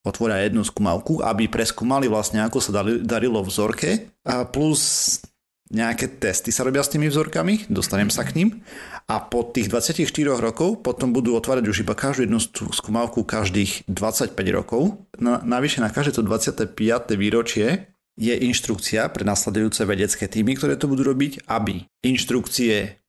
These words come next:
skopírovali alebo prepísali podľa aktuálneho technického pokroku a hlavne v aktuálnom jazyku, ktorý sa bude používať. Lebo vieme, že jazyk sa vyvíja. Ja mám doma knižku z roku tisíc osemsto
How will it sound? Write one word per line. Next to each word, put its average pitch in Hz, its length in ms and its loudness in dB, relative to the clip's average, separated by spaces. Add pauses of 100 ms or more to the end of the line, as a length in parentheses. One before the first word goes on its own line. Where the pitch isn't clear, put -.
(340)
skopírovali 123 920 0
alebo 113 400 2
prepísali 101 880 0
podľa 104 440 -2
aktuálneho 113 840 0
technického 104 680 0
pokroku 117 640 -2
a 104 140 0
hlavne 110 420 0
v - 100 -6
aktuálnom 110 560 0
jazyku, 101 460 2
ktorý 101 260 -2
sa - 140 0
bude 185 240 2
používať. - 720 -2 (320)
Lebo 92 320 2
vieme, 113 340 0
že 101 160 0
jazyk 104 300 0
sa - 160 -2
vyvíja. 113 500 0
Ja 104 140 0
mám 95 160 0
doma 95 200 0
knižku - 460 -2
z 95 120 0
roku 95 280 0
tisíc 90 640 -2 (160)
osemsto - 800 0